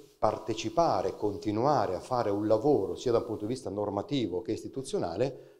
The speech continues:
per tutelare quello che è un prodotto oggi sicuramente importante e che può risolvere, ripeto, una parte di questo, di questa drammaticità o criticità nel dissesto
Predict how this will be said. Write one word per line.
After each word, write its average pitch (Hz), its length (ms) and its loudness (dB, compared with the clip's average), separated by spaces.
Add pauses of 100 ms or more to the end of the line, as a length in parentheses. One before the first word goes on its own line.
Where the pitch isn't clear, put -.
per 151 200 4
tutelare 117 500 -2
quello 98 200 -2
che 98 180 0
è 92 100 -2
un 127 180 -2
prodotto 117 760 -2
oggi 98 300 0
sicuramente 104 600 -4
importante 104 1040 -6
e 139 100 -2
che 175 180 -4
può 101 180 -6
risolvere, 107 640 -4
ripeto, 131 800 -6
una 160 240 -2
parte 104 360 -6
di 123 140 -6
questo, - 720 -8
di 101 140 -10
questa 120 200 -4
drammaticità 107 920 -4
o 104 80 0
criticità 139 580 -6
nel 104 220 -4
dissesto - 680 -8